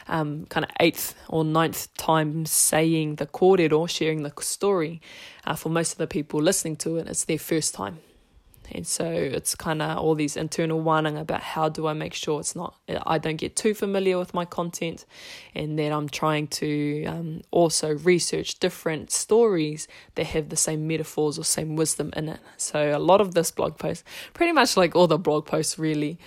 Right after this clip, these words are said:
are a note to self, um, that I don't get too comfortable,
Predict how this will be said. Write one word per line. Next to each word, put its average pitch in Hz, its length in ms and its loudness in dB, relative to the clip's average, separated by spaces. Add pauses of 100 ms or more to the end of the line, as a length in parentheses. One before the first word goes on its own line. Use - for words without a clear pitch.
(300)
are 151 280 0
a 156 80 -2
note 151 340 -4
to 165 140 -6
self, - 580 -4 (100)
um, 160 220 -6
that 156 140 0
I 165 140 4
don't 165 200 0
get 160 240 -6
too 190 220 0
comfortable, 190 720 0